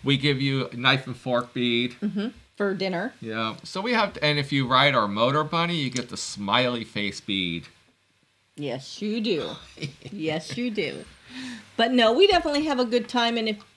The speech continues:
Speaker 1: What
Speaker 2: definitely
Speaker 1: time
Speaker 2: if
Speaker 1: is
Speaker 2: you,
Speaker 1: it?
Speaker 2: how many times am I gonna say that word? I gotta stop
Speaker 1: Sorry,
Speaker 2: saying
Speaker 1: I'm
Speaker 2: that
Speaker 1: putting
Speaker 2: word.
Speaker 1: my glasses on. I, I,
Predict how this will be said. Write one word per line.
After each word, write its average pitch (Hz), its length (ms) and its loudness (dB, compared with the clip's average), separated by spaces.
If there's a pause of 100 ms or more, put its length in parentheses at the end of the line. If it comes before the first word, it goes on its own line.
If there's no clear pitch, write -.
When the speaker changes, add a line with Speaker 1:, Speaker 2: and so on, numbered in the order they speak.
Speaker 1:
What 180 140 -14
Speaker 2:
definitely 330 400 0
Speaker 1:
time - 100 -6
Speaker 2:
if - 0 -
Speaker 1:
is 254 100 0
Speaker 2:
you, 220 280 -2 (480)
Speaker 1:
it? 220 60 -8
Speaker 2:
how 277 140 -2
many 302 200 0
times 233 320 -4
am 208 80 -2
I 202 80 -2
gonna 185 180 -6
say 175 220 -10
that 160 200 -6
word? 156 200 -8
I 156 80 -4
gotta 165 220 -2
stop - 360 -6
Speaker 1:
Sorry, - 240 2 (120)
Speaker 2:
saying - 40 6
Speaker 1:
I'm 160 60 4
Speaker 2:
that - 80 -2
Speaker 1:
putting 175 160 2
Speaker 2:
word. 160 40 -4
Speaker 1:
my 151 120 2
glasses 143 580 4
on. 120 300 2
I, 120 280 0
I, 131 280 -2